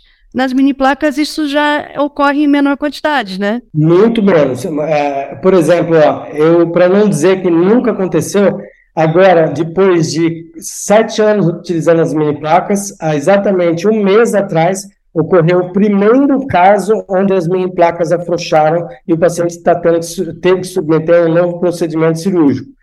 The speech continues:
Speaker 2: Acredito, não tinha sido iniciada a mecânica ainda. Foi instalado e quando foi iniciar a mecânica logo a seguir já tinha afrouxado. Ou seja, a gente acredita que é o tipo ósseo do paciente e que provavelmente com mini implante também seria uma coisa similar.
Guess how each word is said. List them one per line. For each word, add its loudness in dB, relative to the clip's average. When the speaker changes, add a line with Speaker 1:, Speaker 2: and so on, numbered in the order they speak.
Speaker 2:
Acredito, 0
não 2
tinha 0
sido -2
iniciada 0
a 2
mecânica 0
ainda. -4
Foi 0
instalado 2
e -4
quando -2
foi 4
iniciar 0
a 0
mecânica 0
logo 2
a 2
seguir -2
já 2
tinha 0
afrouxado. 0
Ou 0
seja, 0
a 2
gente -2
acredita -4
que -2
é 4
o 0
tipo -4
ósseo 2
do -4
paciente -2
e -2
que -6
provavelmente 2
com -4
mini 0
implante 0
também 2
seria -2
uma 0
coisa 0
similar. -2